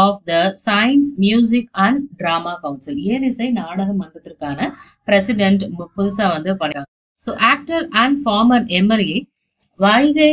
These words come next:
வாகை சந்திரசேகர். Okay, so he has been appointed as the new chairman of the Tamil Nadu Science, Music and Drama Council. அவர்தான் இப்ப புது சேர்மனா அப்பாயிண்ட் ஆயிருக்காரு தமிழ்நாடு சயின்ஸ், மியூசிக், டிராமா கவுன்சில், அதாவது இயலிசை நாடக மன்றத்திற்கான சங்கீத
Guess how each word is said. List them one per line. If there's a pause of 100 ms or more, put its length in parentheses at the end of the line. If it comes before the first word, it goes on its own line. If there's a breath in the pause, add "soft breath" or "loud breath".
(340)
வாகை (120)
சந்திரசேகர். (160)
Okay, (200)
so (120)
he
has (100)
been
appointed
as
the (400 loud breath)
new (160)
chairman (320)
of (100)
the (120)
Tamil
Nadu (220)
Science, (100)
Music (100)
and
Drama
Council. (200)
அவர்தான்
இப்ப (260)
புது (120)
சேர்மனா
அப்பாயிண்ட்
ஆயிருக்காரு
தமிழ்நாடு
சயின்ஸ்,
மியூசிக்,
டிராமா
கவுன்சில்,
அதாவது
இயலிசை
நாடக
மன்றத்திற்கான (400 loud breath)
சங்கீத